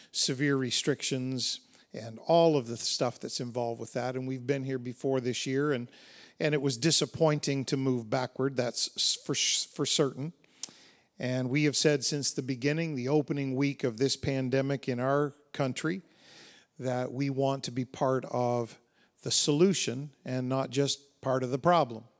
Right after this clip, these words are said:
And so we're doing everything we possibly can do to accommodate. But I went home Thursday in preparation for the message today, and I went online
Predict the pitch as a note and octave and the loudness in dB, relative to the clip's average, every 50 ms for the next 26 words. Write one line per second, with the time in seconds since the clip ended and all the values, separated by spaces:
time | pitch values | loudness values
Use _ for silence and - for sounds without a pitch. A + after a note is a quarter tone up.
0 | _ - _ - - - C3+ B2+ C3 B2+ B2+ A#2 - - C3+ C3 B2 A#2+ C#3 C#3+ | _ -20 _ -18 -12 -8 -6 -4 -4 -4 -2 0 0 2 2 2 2 2 2 2
1 | C3 C3+ C3+ C3 C3 B2 - - D#3 D3+ C3 C3+ C3 B2+ - - C#3 C3+ C3 B2+ | 2 2 0 0 0 -4 -4 -2 0 0 0 -2 -6 -6 -4 -4 -4 -4 -2 -4
2 | B2+ B2 A2+ - - C#3 C3+ - - - A#2 A2+ A#2+ B2 - - B2 A#2+ A#2 C3 | -4 -6 -6 -6 -4 -2 -2 -2 -2 -4 -4 -4 -4 -4 -4 -6 -6 -4 -2 0
3 | B2+ B2 A#2 A#2 A#2 - _ - _ _ _ - - _ _ _ - - C#3 B2 | 0 0 -2 -4 -8 -10 _ -20 _ _ _ -20 -20 _ _ _ -6 -4 -4 -4
4 | - - - C3+ B2 A#2+ A2+ A2 A#2+ B2 C3 D3 _ _ _ _ _ _ _ _ | -4 -4 -4 -4 -4 -4 -6 -8 -10 -12 -14 -16 _ _ _ _ _ _ _ _
5 | _ _ _ _ _ - - - - - _ _ _ _ _ _ _ _ _ _ | _ _ _ _ _ -20 -20 -20 -20 -20 _ _ _ _ _ _ _ _ _ _
6 | _ - - A#3+ G#3+ - D3 B2+ D3+ D#3 D3+ D3+ D3 D3+ D3 C#3+ C#3+ C#3 C#3+ - | _ -20 -20 -16 -14 -14 -2 0 2 4 4 4 4 4 4 4 2 0 -4 -8
7 | - - - E3 - - - C3+ D3+ D3 C#3 B2+ C#3 E3 E3+ E3 D#3 D3 B2 - | -16 -18 -20 -20 -20 -16 -6 -2 -2 0 0 0 2 2 2 2 2 0 -2 0
8 | - F3+ E3+ E3 D#3+ D3 B2+ A#2 B2+ B2 B2 B2+ C#3 D3 C#3+ - _ _ _ - | 4 4 6 6 6 4 2 0 0 0 0 0 -2 -4 -8 -12 _ _ _ -16
9 | - C#3+ C#3 B2+ B2+ - - C#3+ C3+ - C#3+ C3+ C3+ C3+ C3+ B2+ - - C3 B2 | -8 -6 -4 -4 -4 -2 -2 -2 0 0 2 2 2 2 0 0 -2 -2 -4 -6
10 | A2+ - - B2+ B2+ B2 A2+ A#2 A#2+ B2+ C3 A#2+ - - A#2+ - - - - A#2 | -6 -4 -2 -2 0 -2 -2 -4 -4 -4 -2 -2 -2 -4 -4 -4 -6 -6 -6 -4
11 | A#2+ A#2+ A#2 A#2+ C#3 D3+ - _ _ _ _ _ _ _ _ _ _ _ _ _ | -4 -4 -4 -6 -8 -10 -12 _ _ _ _ _ _ _ _ _ _ _ _ _
12 | _ _ _ _ - - D3+ C#3+ C#3 C#3+ C#3+ C#3 D#3 F3 F3 E3 D#3+ E3 E3 D#3+ | _ _ _ _ -16 -8 -4 -2 0 0 2 4 4 4 4 4 2 2 0 0
13 | C#3+ B2+ B2 B2 C3 D#3+ F#3 F3+ E3 | 0 -2 -2 -2 -2 -4 -4 -6 -8